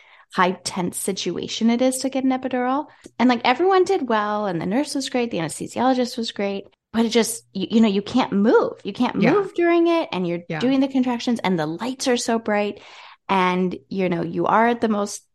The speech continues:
Speaker 1: painful point of your labor so far. After I got the epidural, I had, like, the uncontrollable shakes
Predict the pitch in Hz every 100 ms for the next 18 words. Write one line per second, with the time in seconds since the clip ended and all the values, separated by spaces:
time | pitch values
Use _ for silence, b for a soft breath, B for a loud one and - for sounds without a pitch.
0 | - - 220 214 208 220 196 190 190 185
1 | 185 185 196 190 190 180 - 190 - 180
2 | 180 B B B B _ 202 220 - 247
3 | 233 220 220 214 190 214 233 - - 190
4 | 196 202 190 175 180 170 - - - 175
5 | 180 190 170 180 165 165 170 - - -
6 | - 175 - - - -